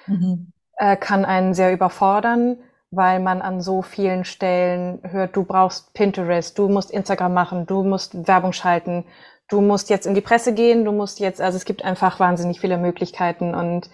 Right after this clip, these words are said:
Speaker 2: äh, da stecke ich selbst manchmal drin, dass ich alles gleichzeitig machen möchte und merke, wie es mich überfordert und
Speaker 1: Mhm.
Speaker 2: ja, genau. Und dann so nach dem Gefühl zu gehen, ist, glaub ich, immer ein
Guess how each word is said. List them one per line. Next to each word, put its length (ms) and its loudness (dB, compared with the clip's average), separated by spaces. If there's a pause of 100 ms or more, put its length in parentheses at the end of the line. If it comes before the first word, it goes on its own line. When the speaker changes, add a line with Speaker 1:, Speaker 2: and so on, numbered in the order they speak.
(480)
Speaker 2:
äh, 220 -2
da 520 4 (240)
stecke 280 -2
ich 100 -2
selbst 260 2
manchmal 300 2
drin, 240 2
dass 160 -4
ich 180 -6
alles 200 -2
gleichzeitig 600 -2
machen 260 0
möchte 280 -2
und 100 -4
merke, 280 -2
wie 80 -2
es 140 -8
mich 400 -8 (420)
überfordert 880 4
und 380 0
Speaker 1:
Mhm. 160 -10
Speaker 2:
ja, 320 0
genau. 420 0 (800)
Und 140 0
dann 160 6
so 80 4
nach 220 4
dem 320 2
Gefühl 400 0
zu 140 -4
gehen, 200 0
ist, 140 -6
glaub 180 -2
ich, 120 -10
immer 280 0
ein 420 -4